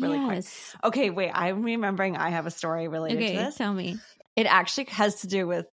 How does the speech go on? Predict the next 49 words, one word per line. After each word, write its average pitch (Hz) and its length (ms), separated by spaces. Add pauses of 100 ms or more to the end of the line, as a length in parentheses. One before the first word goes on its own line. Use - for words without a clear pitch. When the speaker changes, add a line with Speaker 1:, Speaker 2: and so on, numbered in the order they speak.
Speaker 1:
the 170 340
birthing 170 340
of 151 80
my 165 140
child 160 380
as 180 200
Speaker 2:
Oh - 60
Speaker 1:
well. - 80
Speaker 2:
my 269 140
God, 214 360
okay. 202 360 (300)
Speaker 1:
So 220 320 (280)
the 226 100
weekend, 247 840 (440)
so 226 120
I 180 200
go 208 240
into 220 140
birth, - 320 (120)
uh, 180 140
go 175 180
into 175 160
labor 165 180
on, 165 120
like, 160 120
Monday 165 260
morning. 160 600
But 185 200 (300)
that 190 320
weekend, 190 440
I, 180 140
like, 240 320
kinda 190 300
know, 165 240
like, 202 240
I 175 120
had 180 160
already 170 180
been 175 140
like, 170 140
"Okay, 214 180
my 185 120
last 175 240
day 196 60
in 180 80
the 180 60
city 175 260
is 165 160
this, 196 200